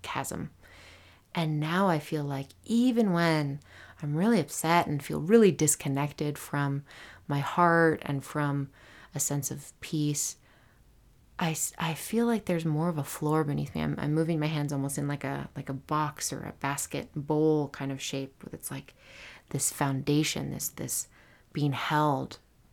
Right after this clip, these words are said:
from beneath of like, "I've got you, I've got you." And I'm so grateful for that feeling and whatever created that. You know, I don't know who God is exactly, or even generally <laughs> necessarily,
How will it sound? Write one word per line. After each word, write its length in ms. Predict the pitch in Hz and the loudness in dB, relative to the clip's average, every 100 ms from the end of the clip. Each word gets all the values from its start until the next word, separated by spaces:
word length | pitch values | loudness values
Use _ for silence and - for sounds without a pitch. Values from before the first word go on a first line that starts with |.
| _ | _
from 260 | - 143 143 | -8 -6 -4
beneath 400 | 139 139 139 - | -2 -2 -4 -8
of 140 | - | -14
like, 140 | - - - - - | -16 -18 -20 -18 -14
"I've 140 | 131 | -12
got 400 | - 120 127 - | -8 -8 -6 -8
you, 80 | - - _ - | -10 -14 _ -20
I've 120 | - | -14
got 360 | 165 160 - - | -10 -8 -10 -10
you." 100 | - - - - - - - - - - - - _ _ _ _ - | -12 -16 -20 -20 -20 -20 -20 -20 -20 -20 -20 -20 _ _ _ _ -2
And 80 | 180 | 0
I'm 80 | |
so 180 | 160 208 | 2 2
grateful 340 | 175 147 147 139 | 4 2 2 -2
for 160 | 139 | -2
that 200 | 139 156 | -2 -2
feeling 500 | - 143 143 151 147 - - - - - | -6 -4 -2 -2 -4 -8 -18 -20 -20 -10
and 480 | 139 139 143 143 - - | -8 -6 -6 -8 -10 -4
whatever 360 | 170 160 165 | 2 2 2
created 440 | 160 - 147 147 - | -2 -2 -2 -2 -4
that. 120 | - | -6
You 80 | - | -4
know, 80 | 143 | -4
I 80 | 147 | -4
don't 180 | 143 - | -4 -4
know 400 | 135 139 139 143 - - | -2 -2 -2 -6 -12 -4
who 180 | 160 151 | -2 0
God 300 | 143 135 139 | 0 0 2
is 560 | 139 139 147 147 - - | 2 2 0 -4 -12 -10
exactly, 880 | 139 151 143 143 - 127 135 143 156 - - - _ - - | -6 -4 -4 -4 -6 -4 -2 -4 -8 -16 -20 -20 _ -8 -2
or 140 | 139 | 2
even 640 | 156 165 151 131 - - 131 | 4 4 2 0 -4 -4 0
generally 500 | 147 165 - - - - - | 2 2 2 2 0 -2 -12
<laughs> 240 | - 180 | -14 -4
necessarily, 960 | 196 196 - 202 196 - 190 175 190 | -2 0 -2 -2 0 2 2 2 -2